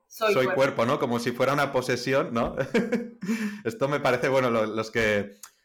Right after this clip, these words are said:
Speaker 2: los que sentaron mucho las bases de esto, ¿no? Supongo Platón y Descartes, sobre todo, que Descartes habla de-, del cuerpo mecánico, ¿no? Y del, y del, del cogito, ¿no? Que lo controla, que nos ha,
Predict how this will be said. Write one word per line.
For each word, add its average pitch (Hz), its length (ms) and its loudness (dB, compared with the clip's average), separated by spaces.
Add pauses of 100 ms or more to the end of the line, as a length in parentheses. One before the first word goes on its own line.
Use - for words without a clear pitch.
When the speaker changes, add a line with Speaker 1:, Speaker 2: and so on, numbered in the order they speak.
(180)
Speaker 2:
los 107 140 -8
que 110 80 -10
sentaron 127 540 -2
mucho 131 260 -2
las 127 160 2
bases 127 300 -2
de 127 140 0
esto, 127 200 -2
¿no? 123 140 0
Supongo 120 380 -2
Platón 120 480 0
y 127 80 -2
Descartes, 120 580 -2
sobre 117 260 0
todo, 127 220 0
que 127 80 -4
Descartes 113 560 -4
habla 117 260 0
de-, 113 140 -2
del 110 220 -8
cuerpo 117 340 -2
mecánico, 117 580 -4
¿no? 113 140 -4
Y 135 80 -4
del, 98 560 -6
y 101 100 -16
del, 95 320 -12
del 98 200 -16
cogito, 117 440 -8
¿no? 117 140 -8
Que - 80 -16
lo 104 140 -8
controla, 104 480 -6
que 107 100 -12
nos 101 180 -10
ha, 110 260 -2